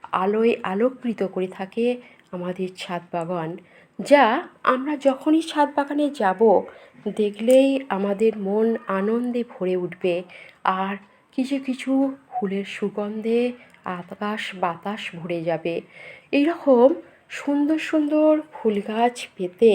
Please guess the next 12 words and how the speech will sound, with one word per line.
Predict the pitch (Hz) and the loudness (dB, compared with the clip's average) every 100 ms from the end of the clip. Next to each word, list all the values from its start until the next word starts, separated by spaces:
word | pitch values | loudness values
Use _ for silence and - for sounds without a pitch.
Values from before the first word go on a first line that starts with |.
| 175 180 - - - | 4 -2 -18 -20 -6
এবং | 190 208 214 220 214 - - | -2 0 0 0 -4 -10 -6
গাছগুলো | 196 208 220 - 214 220 240 240 | -2 -2 -4 -4 -4 4 4 4
খুব | - - 277 | -2 -6 -6
সুন্দরভাবে | - 214 220 254 262 247 247 262 269 269 - - _ _ | -4 -2 0 0 0 -2 2 4 4 2 -6 -20 _ _
তৈরি | 208 190 190 214 214 | 0 0 0 -4 -4
করতে, | 175 - - 214 180 170 - - _ - | -4 -4 0 2 2 0 -6 -20 _ -8
যাতে | 190 185 180 226 233 233 | -4 -4 0 2 2 2
আমাদের | 190 185 190 208 220 233 226 - - _ - | -4 -6 -2 2 6 6 6 -2 -20 _ -16
ছাদ | - 180 180 | -8 -6 -6
বাগানে | - 185 220 240 202 175 - _ | -6 -2 2 6 6 4 -6 _
সারা | - - 226 220 247 277 233 | -4 -2 0 0 2 0 2
বছর | 196 196 294 294 185 | 2 4 8 8 8